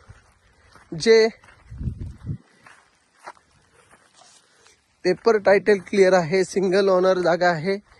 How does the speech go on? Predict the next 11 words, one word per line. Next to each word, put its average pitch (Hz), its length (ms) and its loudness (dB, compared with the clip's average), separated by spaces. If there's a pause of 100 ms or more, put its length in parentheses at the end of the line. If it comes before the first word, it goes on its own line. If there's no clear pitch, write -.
(360)
आणि 185 200 -4
रिसेल 196 360 -2
असल्यामुळं 208 560 0 (340)
पूर्ण 196 200 -4
प्रॉपर्टी 185 540 -4
क्लिअर 190 380 -4
आहे. 175 300 -4 (720)
ॲग्रिकल्चर 185 640 -2
लँड 185 280 2
आहे. 190 240 2
हिला 190 440 2